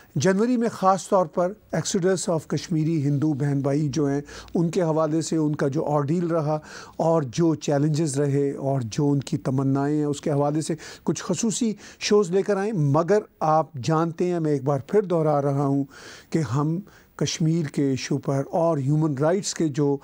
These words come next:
साउथ एशिया के जो बहुत ही इंपॉर्टेंट इशूज़ हैं, उस पर हम around the year आपसे बातचीत करते हैं और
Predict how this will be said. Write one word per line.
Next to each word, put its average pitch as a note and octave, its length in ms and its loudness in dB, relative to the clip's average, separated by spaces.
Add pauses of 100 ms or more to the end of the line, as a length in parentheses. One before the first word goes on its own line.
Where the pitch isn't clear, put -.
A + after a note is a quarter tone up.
(200)
साउथ D3+ 380 -2
एशिया E3 320 0
के C#3+ 200 -2
जो B2 400 -2
बहुत F#3 360 -2
ही F#3 100 -2
इंपॉर्टेंट C#3 480 -2
इशूज़ C3+ 240 -4
हैं, D#3 80 -2
उस C#3+ 140 -6
पर C#3+ 220 -2 (380)
हम D3+ 300 0 (380)
around D#3 560 2
the F3 140 2
year D3+ 120 2
आपसे C3+ 380 0
बातचीत C#3+ 480 -2
करते F3 320 -2
हैं F3+ 200 0 (380)
और D3 380 0